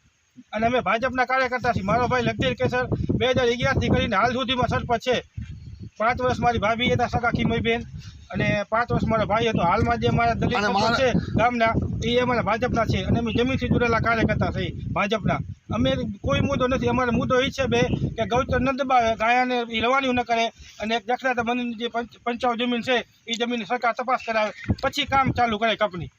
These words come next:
Speaker 2: બરાબર. અને બીજો મુદ્દો મારો ઈ છે કે મારી ઘરવાળી હમણાં સરપંચાણી હતી, તેથી ભરતસિંહ અને વાઘો તલાટીને દબાવી, કેસરભાઈ નામ રબારી તલાટી છે, એના કને સરપંચનો સિક્કો તો પડ્યો જ હોય, એને હાથે અંગૂઠો કરી અને આ લોકોને એન ઓ સી આપી દીધી છે.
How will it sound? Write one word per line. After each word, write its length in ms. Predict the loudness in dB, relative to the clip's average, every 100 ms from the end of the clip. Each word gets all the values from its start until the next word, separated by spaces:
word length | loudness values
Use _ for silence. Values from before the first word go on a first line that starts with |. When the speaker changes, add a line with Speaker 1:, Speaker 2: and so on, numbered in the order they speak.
| -14
Speaker 2:
બરાબર. 1080 | -14 -14 -18 _ _ _ -20 -20 -20 -8 -2
અને 100 | 0
બીજો 280 | 0 2
મુદ્દો 260 | 2 2 2
મારો 280 | 4 4 4
ઈ 100 | 2
છે 240 | 2 2 0 -2 -8 -6
કે 80 | -2
મારી 360 | 0 2 2
ઘરવાળી 460 | 2 0 2 2 4
હમણાં 240 | 2 2
સરપંચાણી 540 | 2 0 0 0 0 2
હતી, 280 | 2 0 -2 -8 -20 -20 -12 -2
તેથી 240 | 0 2
ભરતસિંહ 540 | 2 2 0 0 0
અને 160 | 2 2
વાઘો 520 | 4 2 2 2 0 -2 -8 -12 _ _ _ _ _
તલાટીને 480 | -2 0 2 2 2
દબાવી, 420 | 2 4 6 4
કેસરભાઈ 520 | 2 0 0 2 2 2
નામ 280 | 2 2
રબારી 320 | 2 2 2 2
તલાટી 460 | 2 2 2 2
છે, 100 | 2 2 -2 -12 -18 -6 -2
એના 160 | 0
કને 180 | 2 2
સરપંચનો 440 | 2 0 0 0
સિક્કો 260 | 0 0 0
તો 100 | 0
પડ્યો 240 | 2 2
જ 60 | 4
હોય, 140 | 4 2 -4 -12 -2
એને 120 | 0
હાથે 360 | 2 2 2 2
અંગૂઠો 420 | 4 2 2 2
કરી 300 | 2 2 2
અને 320 | -2 -2 0
આ 140 | 2 2
લોકોને 460 | 2 2 2 2
એન 80 | 2
ઓ 120 | 2
સી 100 | 2
આપી 220 | 2 2
દીધી 280 | 2 2 0
છે. 180 | 0 -2